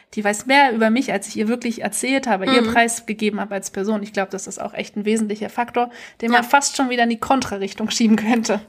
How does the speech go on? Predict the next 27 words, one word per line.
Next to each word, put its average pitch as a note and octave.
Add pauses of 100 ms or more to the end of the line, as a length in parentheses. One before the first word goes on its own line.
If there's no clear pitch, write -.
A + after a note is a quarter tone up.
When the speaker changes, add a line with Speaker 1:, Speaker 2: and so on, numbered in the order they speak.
Speaker 2:
Könnte B3
man, E4+
wobei A#3+
mir A3+
das G#3+
auch G#3
passiert D4+
ist C#4+
und A#3
die A#3+
Patienten A#3
das A3
eher G#3+
als -
positiv G#3
wahrgenommen F#3
haben. G3
Speaker 1:
Ja, C4
das A3
stimmt D4+
auch. C4+
Speaker 2:
"Ach, - (220)
sie A#3+
unterhalten A#3+
sich G#3+
miteinander. G#3 (100)
Ach, -